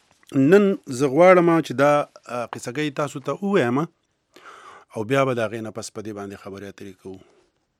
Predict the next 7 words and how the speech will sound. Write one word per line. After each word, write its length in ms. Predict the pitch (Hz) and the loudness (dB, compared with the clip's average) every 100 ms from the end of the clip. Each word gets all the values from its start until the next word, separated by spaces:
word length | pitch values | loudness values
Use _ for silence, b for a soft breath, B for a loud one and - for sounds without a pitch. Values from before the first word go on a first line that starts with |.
| _ _ B B 113 | _ _ B B -6
د 80 | |
دې 420 | 123 180 214 208 196 _ _ _ _ _ _ - | -2 0 0 -2 -4 _ _ _ _ _ _ -14
چې 100 | - | -4
کوم 240 | 131 123 | 0 0
سرخط 600 | - 120 117 160 156 - | 0 -4 -2 -4 -6 -6
دی، 200 | 139 127 - _ _ _ _ _ - | -4 -4 -6 _ _ _ _ _ -12
ام، 460 | 110 107 107 104 | -8 -6 -8 -10